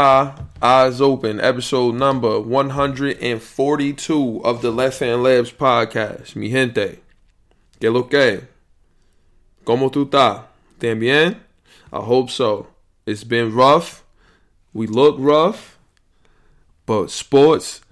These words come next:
the sports world got a shot right in the arm type shit. Nice little shot of, we got, you see, Shop M J. Don't look up. Look, look. He's still on the silent protest. Shop M J, we gotta talk about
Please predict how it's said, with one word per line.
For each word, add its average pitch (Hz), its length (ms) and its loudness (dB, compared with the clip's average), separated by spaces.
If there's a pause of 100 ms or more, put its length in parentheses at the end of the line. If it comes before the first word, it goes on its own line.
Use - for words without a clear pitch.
(180)
the 120 100 -2
sports 147 460 2
world 143 420 2
got 131 180 4
a 107 60 0
shot 143 580 0 (960)
right 120 240 0
in 123 80 -4
the 123 80 -2
arm 110 400 -2
type 101 280 -8
shit. - 360 -8 (320)
Nice 123 340 0
little 131 220 0
shot 131 340 4
of, 113 220 -2 (340)
we 127 120 -2
got, 113 500 0
you 131 80 -4
see, 147 300 -6
Shop 139 320 2
M 160 180 0
J. 120 340 0 (640)
Don't 160 260 4
look 208 200 4
up. 190 300 6
Look, 156 260 2
look. 143 240 4
He's 165 160 -4
still 180 480 2 (280)
on 147 120 2
the 143 80 0
silent 147 420 2
protest. 120 720 -2
Shop 147 300 2
M 151 180 -2
J, 131 140 0
we 123 160 -2
gotta 147 240 2
talk 151 320 2
about 123 580 4